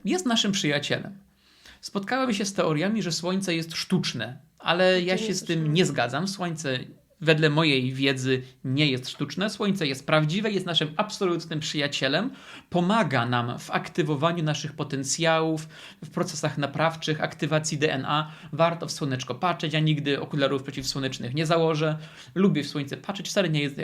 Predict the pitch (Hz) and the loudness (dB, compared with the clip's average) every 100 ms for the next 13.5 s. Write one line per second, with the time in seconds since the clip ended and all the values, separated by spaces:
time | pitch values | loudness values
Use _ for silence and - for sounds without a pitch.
0 | - 147 143 - 151 127 143 131 127 143 | -6 -4 -4 -4 -4 -2 -2 -2 -2 -4
1 | - 131 123 - 131 160 156 156 156 - | -2 -2 -2 -2 0 0 0 -2 -4 -16
2 | - - - 170 247 254 214 208 190 190 | -20 -18 -2 4 4 2 -2 2 2 4
3 | 196 190 151 147 196 120 117 - 190 196 | 2 2 2 4 4 4 -2 0 4 4
4 | 196 165 131 165 160 139 - 175 160 151 | 4 2 2 0 0 -2 -2 -4 -4 -2
5 | 196 202 202 185 156 170 180 156 156 143 | 0 0 0 0 2 0 0 0 0 2
6 | 135 135 196 285 - - - 175 214 233 | 4 4 2 -4 -10 -18 -4 4 4 4
7 | 233 175 214 226 220 226 277 - - 208 | 0 4 4 6 4 6 2 0 0 2
8 | 226 240 240 - - 170 233 185 170 185 | 4 2 0 -6 -4 -2 -2 0 2 2
9 | 165 160 196 143 156 214 175 190 226 - | 2 2 2 4 4 4 2 0 0 -2
10 | - 190 180 175 180 170 196 175 165 190 | -2 2 2 2 0 0 2 0 -4 -4
11 | 175 156 - 170 175 175 165 160 165 - | -2 -4 -2 0 0 -2 0 0 0 -4
12 | - 165 156 175 170 156 151 143 139 139 | -10 -10 -4 -2 -2 -2 -2 0 2 0
13 | 143 139 - 127 | -2 -2 0 0